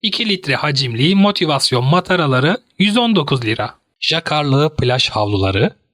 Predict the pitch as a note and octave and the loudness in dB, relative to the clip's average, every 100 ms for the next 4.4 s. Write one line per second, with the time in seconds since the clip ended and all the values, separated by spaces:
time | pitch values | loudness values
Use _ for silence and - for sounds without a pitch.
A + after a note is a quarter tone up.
0 | - C3 E3+ - F3 F3+ F#3 - G2 F2+ | -4 -2 -2 -2 -2 0 0 -2 -2 -4
1 | F#2+ _ - G#3+ A#3+ A#3+ A3 F3 - C#3 | -6 _ -4 -2 0 0 0 0 -2 -2
2 | C3 C3 F3+ - F3+ F3+ - - E3+ C#3 | 0 0 -2 -4 -2 -2 -2 -2 -2 -2
3 | A#2+ A#2 F3+ C4+ _ _ B3 D4+ B3+ E3+ | -2 0 -2 -2 _ _ 0 2 2 0
4 | D3 A#2+ G#2+ | -2 -4 -4